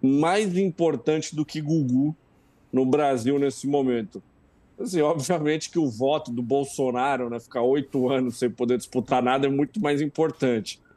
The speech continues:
Mas não dentro desse canal, que vale falar, né? A gente poderia tá aqui discutindo seriamente, né, os oito anos do Bolsonaro, né, o ministro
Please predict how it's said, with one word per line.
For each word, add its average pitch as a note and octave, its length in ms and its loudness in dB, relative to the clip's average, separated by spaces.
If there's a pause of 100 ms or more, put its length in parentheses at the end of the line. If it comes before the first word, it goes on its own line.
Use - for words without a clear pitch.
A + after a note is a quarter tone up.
(240)
Mas A#3+ 300 2
não F#3 260 2
dentro F#3+ 300 -2
desse F#3+ 240 -2
canal, F3 420 -4
que - 140 -12
vale B2 220 -2
falar, C3 480 0
né? G2 100 -16 (520)
A - 60 -6
gente - 80 -8
poderia D3 460 2
tá B2 80 0
aqui A#2+ 160 0
discutindo B2+ 520 0
seriamente, C3 1000 0
né, B2 180 -2
os G#2 240 -4
oito A#2 460 0
anos A#2 320 0
do - 80 -8
Bolsonaro, G#2 880 0
né, A2 140 2
o G#2+ 100 2
ministro A2 1000 0